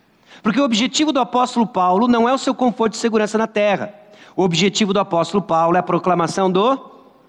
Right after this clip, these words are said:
evangelho. Ele tem claro isso.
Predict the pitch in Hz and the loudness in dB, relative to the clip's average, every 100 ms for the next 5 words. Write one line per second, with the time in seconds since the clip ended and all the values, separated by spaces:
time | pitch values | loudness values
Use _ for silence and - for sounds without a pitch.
0 | _ - 123 208 247 160 131 - - _ | _ -10 -2 0 2 0 -2 -8 -20 _
1 | _ _ 160 196 220 208 226 262 226 196 | _ _ -4 -2 0 2 2 2 2 0
2 | - | -4